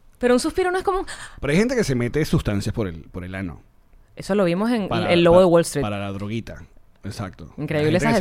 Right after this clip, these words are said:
Speaker 1: escenas.
Speaker 2: mete, se mete cocaína en
Speaker 1: Yo
Speaker 2: el,
Speaker 1: jamás
Speaker 2: en
Speaker 1: me he
Speaker 2: el
Speaker 1: metido
Speaker 2: ano.
Speaker 1: cocaína en ninguna forma, pero yo veía El Lobo de Wall Street y quería cocaína de culo. Porque la imagen era como burda de ¡guau! ¡Culo! ¿Sabes? Y yo que, mm.
Speaker 2: Yo siento que últimamente en todo el asunto de la comedia se está hablando demasiado del culo.
Speaker 1: Sí.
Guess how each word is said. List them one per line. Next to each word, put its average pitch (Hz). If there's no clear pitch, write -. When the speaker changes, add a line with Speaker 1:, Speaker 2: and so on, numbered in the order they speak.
Speaker 1:
escenas. 160
Speaker 2:
mete, 147
se 120
mete 117
cocaína 123
en 156
Speaker 1:
Yo 220
Speaker 2:
el, 240
Speaker 1:
jamás 320
Speaker 2:
en 330
Speaker 1:
me 320
he -
Speaker 2:
el 320
Speaker 1:
metido 330
Speaker 2:
ano. 330
Speaker 1:
cocaína 240
en 285
ninguna 254
forma, 247
pero 196
yo 208
veía 277
El 294
Lobo 285
de 277
Wall 285
Street 190
y 180
quería 202
cocaína 226
de 247
culo. 170
Porque 226
la 226
imagen 262
era 240
como 277
burda 247
de 311
¡guau! 311
¡Culo! 320
¿Sabes? 185
Y 208
yo 214
que, 202
mm. 214
Speaker 2:
Yo 160
siento 240
que 196
últimamente 165
en 139
todo 196
el 135
asunto 143
de 175
la 156
comedia 131
se 147
está 131
hablando 135
demasiado 117
del 113
culo. -
Speaker 1:
Sí. 170